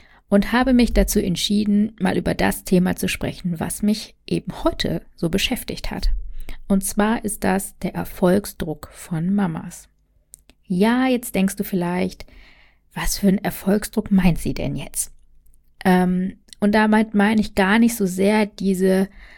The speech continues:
eigentliche Vorstellung, die wir immer haben oder das Ziel, was wir immer haben, so die beste und perfekte Mama zu sein, sondern der Erfolgsdruck,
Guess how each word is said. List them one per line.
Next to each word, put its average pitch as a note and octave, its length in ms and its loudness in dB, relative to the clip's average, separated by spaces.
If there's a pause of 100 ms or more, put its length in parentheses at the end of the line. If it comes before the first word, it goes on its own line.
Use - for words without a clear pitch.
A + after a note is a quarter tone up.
(300)
eigentliche G#3 600 4
Vorstellung, G3+ 640 4
die F#3+ 120 2
wir G3 100 2
immer F3 280 0
haben F#3+ 300 4
oder F3 320 2 (240)
das - 220 -4
Ziel, A3 200 6
was G3+ 140 2
wir - 80 -6
immer F#3 280 -4
haben, F#3 160 0
so F#3+ 80 4
die F3+ 180 -2 (520)
beste G#3 420 4
und F#3+ 120 0
perfekte G3 520 0
Mama G#3 380 2
zu A#3+ 200 0
sein, A3 500 2 (520)
sondern G#3 920 6 (420)
der G3 140 4
Erfolgsdruck, G#3 1200 4